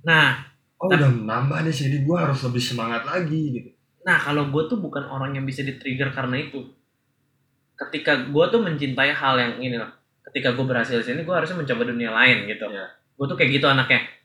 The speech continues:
Speaker 1: Makanya gue, karena di dunia, karena di dunia ini gue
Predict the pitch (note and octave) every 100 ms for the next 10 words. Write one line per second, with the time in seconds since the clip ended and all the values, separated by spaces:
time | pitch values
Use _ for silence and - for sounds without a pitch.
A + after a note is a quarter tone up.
0 | _ _ _ _ _ _ C#3 C3+ F#3 E3+
1 | D3 G3 - - _ - C3 C3+ C3+ C#3
2 | C3+ - - _ _ C#3 C#3 C3 C3 C3
3 | C3 C3+ C#3 C3+ C3+ C3 B2+ C#3